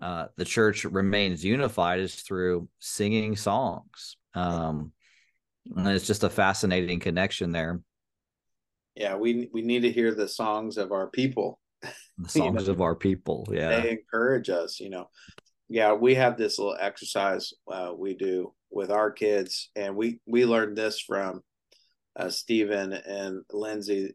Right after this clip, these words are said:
Speaker 2: Um, Stephen's our senior pastor at our church, and, uh, Lindsay is his wife, but something they did with their daughter early on, who's, like, a freshman now, is they would literally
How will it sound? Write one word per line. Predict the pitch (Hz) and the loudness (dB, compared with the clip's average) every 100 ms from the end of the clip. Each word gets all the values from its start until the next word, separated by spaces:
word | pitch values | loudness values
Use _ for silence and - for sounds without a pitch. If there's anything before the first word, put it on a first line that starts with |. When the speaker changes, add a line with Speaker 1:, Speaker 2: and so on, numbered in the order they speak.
| 95 | -12
Speaker 2:
Um, | 95 92 90 - _ _ _ _ _ _ _ _ | -14 -12 -16 -18 _ _ _ _ _ _ _ _
Stephen's | - - 104 95 95 | -8 -4 -4 -4 -6
our | 92 | -6
senior | - 101 101 | -4 -6 -6
pastor | - 98 98 - 95 | -4 -4 -4 -4 -4
at | 90 | -4
our | |
church, | 87 101 95 85 - - - | -6 -6 -4 -6 -8 -14 -14
and, | 92 175 175 | -12 -10 -8
uh, | |
Lindsay | 82 - 98 95 | -6 -6 -6 -6
is | 92 90 | -6 -6
his | 87 | -10
wife, | 95 98 104 95 | -6 -2 -2 -2
but | 98 92 | -6 -6
something | - 110 107 | -4 -4 -4
they | 104 107 | -4 -4
did | 107 110 104 101 _ _ _ _ - | 0 2 2 0 _ _ _ _ -2
with | 110 101 | 0 2
their | 104 | 0
daughter | 95 98 101 101 95 90 - - | 0 2 2 2 2 0 -4 -6
early | 107 101 98 | -2 0 -2
on, | 98 98 | -4 -6
who's, | 101 90 | -8 -4
like, | 98 90 | -4 -4
a | 92 | -4
freshman | 110 117 113 95 | 0 0 -2 -8
now, | 90 87 87 _ _ _ _ _ | -8 -8 -8 _ _ _ _ _
is | - 98 92 | -2 -2 0
they | 104 107 | 2 4
would | 104 95 | 2 2
literally | 98 113 131 135 120 101 | 2 6 8 8 6 2